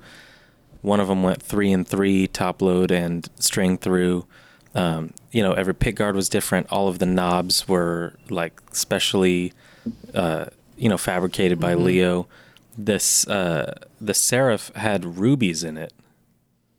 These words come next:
Speaker 1: They put rubies in this guitar, and it had kind of a Pontiac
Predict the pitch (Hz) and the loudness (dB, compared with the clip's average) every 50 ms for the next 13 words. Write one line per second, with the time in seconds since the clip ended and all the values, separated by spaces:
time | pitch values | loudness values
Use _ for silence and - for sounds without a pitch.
0 | _ - 127 120 - 151 135 - 113 104 107 113 117 98 104 95 90 92 82 87 | _ -8 -6 0 2 2 2 2 2 2 2 2 4 4 2 0 0 -2 -4 -2
1 | 85 - - - - - 90 87 87 87 - 85 90 90 90 76 85 92 90 85 | -2 -4 -4 -4 -4 -2 0 0 0 0 0 2 2 2 2 2 0 0 0 0
2 | 85 80 - - - 101 90 82 87 - - - - 92 90 90 90 87 87 87 | -2 -2 -4 -4 -2 -2 -2 -2 -2 -4 -4 -4 -2 0 0 2 0 0 0 0
3 | 85 85 - - - | -2 -4 -6 -10 -16